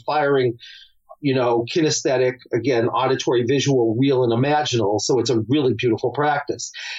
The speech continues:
And you can begin to know what practices are likely to be of most use in any particular situation.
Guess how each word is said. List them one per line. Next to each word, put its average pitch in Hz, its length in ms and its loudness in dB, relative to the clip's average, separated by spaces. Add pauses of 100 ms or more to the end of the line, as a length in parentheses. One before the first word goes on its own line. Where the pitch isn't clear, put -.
(140)
And 165 160 0
you 175 60 0
can 175 180 -2
begin 226 360 -2
to 185 180 0
know 233 380 2
what 170 260 0
practices 185 640 0
are 165 120 2
likely 180 440 0
to 147 100 0
be 151 180 0 (140)
of 131 160 0
most 147 500 -2
use 214 480 0
in 160 120 2
any 160 200 2
particular 156 460 -2
situation. 151 920 0